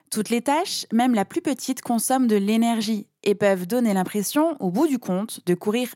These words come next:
après le temps et de subir son emploi du temps. Pour prioriser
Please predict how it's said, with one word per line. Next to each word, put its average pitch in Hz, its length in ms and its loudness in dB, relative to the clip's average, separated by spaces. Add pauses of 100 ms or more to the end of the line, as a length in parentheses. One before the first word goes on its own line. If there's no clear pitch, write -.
(160)
après 214 300 0
le 190 100 2
temps 226 320 -4
et 185 100 -4
de 156 120 -4
subir 214 560 -2
son 175 180 -4
emploi 175 220 -2
du 156 100 -10
temps. - 160 -8 (480)
Pour 247 160 -2
prioriser 247 640 0